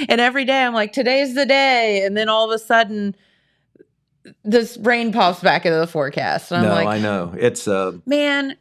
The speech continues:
Speaker 1: could we just get, like, a guaranteed day that it's not going to rain?"
Speaker 2: I think the forecast is pretty good for the next week overall. They talked about maybe having a little rain this morning. I don't know whether we actually got it or not,
Speaker 1: Yeah,
Speaker 2: but it's
Speaker 1: it's
Speaker 2: supposed to clear
Speaker 1: interesting.
Speaker 2: up.
Speaker 1: It changes all the time.
Speaker 2: It,
Speaker 1: So
Speaker 2: it
Speaker 1: let's
Speaker 2: does,
Speaker 1: see
Speaker 2: yeah.
Speaker 1: what it says.
Speaker 2: You have to keep looking at the phone for sure.
Speaker 1: You do.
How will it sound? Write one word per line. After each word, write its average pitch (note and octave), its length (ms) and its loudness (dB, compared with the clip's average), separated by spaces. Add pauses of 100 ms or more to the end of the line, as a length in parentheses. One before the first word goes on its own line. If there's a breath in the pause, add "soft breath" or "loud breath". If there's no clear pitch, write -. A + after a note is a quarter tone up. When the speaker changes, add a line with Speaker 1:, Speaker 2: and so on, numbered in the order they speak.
Speaker 1:
could A#3+ 140 -6
we A#3 80 -4
just C4 300 -4
get, A#3+ 200 -2
like, A3 140 -2
a A3+ 80 -2
guaranteed G#3+ 680 0
day G3 280 6
that G3 120 2
it's F#3 160 -2
not G3 440 0
going F#3+ 240 -2
to F3 80 -2
rain?" F3 260 -6
Speaker 2:
I C3 60 2
think A3+ 240 -6
the B2 180 -6
forecast C#3 540 -4
is F#2+ 100 -10
pretty A2+ 240 -4
good G#2+ 240 -2
for F#2+ 80 -14
the F#2 100 -10
next F#2 300 -8
week G2 220 -4
overall. G2+ 420 -2
They G2 120 -4
talked E3 340 -6
about A2+ 180 -2
maybe G#2+ 240 -4
having G2+ 280 -4
a F#2+ 40 -12
little A2 220 -4
rain G#2+ 280 -2
this - 220 -8
morning. G#2+ 240 -2
I G2+ 80 -2
don't G#2 140 -2
know G2+ 80 -2
whether G2+ 240 -2
we F2 100 -6
actually F#2+ 380 -8
got F#2 260 -4
it F2 100 -8
or E2+ 80 -8
not, F#2 320 -6
Speaker 1:
Yeah, - 100 -2
Speaker 2:
but B3+ 80 0
it's D#4 80 0
Speaker 1:
it's D#4 100 -8
Speaker 2:
supposed A#3 160 2
to - 80 -10
clear D#3 220 0
Speaker 1:
interesting. G3+ 180 -2
Speaker 2:
up. - 40 -6
Speaker 1:
It - 40 -20
changes E4 460 -6
all A#3 260 -4
the A3+ 120 -8
time. G3+ 500 -6
Speaker 2:
It, A2+ 120 -10
Speaker 1:
So E3+ 160 0
Speaker 2:
it D#3 160 4
Speaker 1:
let's B2+ 60 0
Speaker 2:
does, C3 200 2
Speaker 1:
see - 60 2
Speaker 2:
yeah. B2 60 4
Speaker 1:
what - 80 0
it G#3 120 -4
says. - 400 -12
Speaker 2:
You A#2 60 -4
have D#3+ 140 -4
to G#2+ 80 -6
keep - 260 -6
looking A#2 300 -2
at G#2 140 -6
the - 100 -12
phone G#2 340 -6
for F2 160 -18
sure. F#2+ 400 -10
Speaker 1:
You G3+ 160 -2
do. E3 480 -4